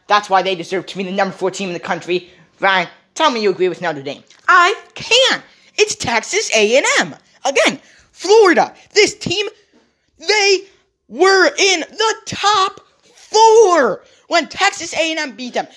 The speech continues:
Speaker 2: They beat a top four team. And they shouldn't be in the top four? Yeah, Notre Dame beat a top four team, but without their starting quarterback and three of the top defensive players in the country. And when it came again,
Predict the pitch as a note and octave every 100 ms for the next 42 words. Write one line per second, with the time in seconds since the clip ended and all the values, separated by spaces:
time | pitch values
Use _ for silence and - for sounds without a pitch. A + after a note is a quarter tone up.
0 | - - E4+ D4+ F#4 D#4 - - F#4 F#4
1 | - - F4+ F4+ F4 - G4 A3+ _ _
2 | _ _ - G#3+ G#3+ G3+ G3+ _ _ _
3 | _ _ _ _ - A#3 C4+ B3+ A#3+ A#3+
4 | G3+ C4 C#4 - D#4 C5 - _ _ _
5 | _ D4+ F#4 - - A3+ D4+ A#3 D#4 F#4
6 | B3 G#3 G#3 G3 A3+ G#3+ A#3+ G#3+ _ _
7 | _ _ _ _ G3+ G#3 G#3 G3+ F#3+ A#3+
8 | C4+ A3 F#3 - - D4 E4+ - A#3+ F3+
9 | E3 F#3 - _ _ _ _ _ B3 A3
10 | G#3 A#3+ C#4+ A#3+ A3 A3 C4 B3 A#3 C4
11 | A3+ B3+ B3 A#3+ A#3 D4+ D4+ - - _
12 | _ _ _ - - _ - F#4+ C#4+ C4+
13 | - _ - A3 A#3 A3+ A#3 A3+ G3+ -
14 | _ G#3 D4 G4 A#3+